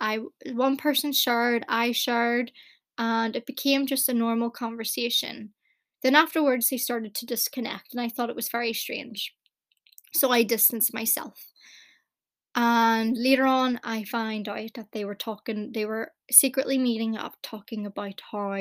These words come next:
draining I was of sharing specific stories, that they acknowledge I'm a powerful woman, but I'm draining them.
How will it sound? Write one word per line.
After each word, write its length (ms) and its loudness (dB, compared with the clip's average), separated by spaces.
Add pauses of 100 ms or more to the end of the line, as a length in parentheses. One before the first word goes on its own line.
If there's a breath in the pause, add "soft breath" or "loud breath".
(140)
draining 420 4
I 100 -4
was 500 -2 (480 loud breath)
of 140 2
sharing 420 4
specific 640 0
stories, 640 -2 (240 soft breath)
that 140 -10
they 100 4
acknowledge 480 0
I'm 240 -2
a 40 -8
powerful 460 -2
woman, 380 2 (1040)
but 260 2 (720)
I'm 200 8
draining 420 2
them. 400 -4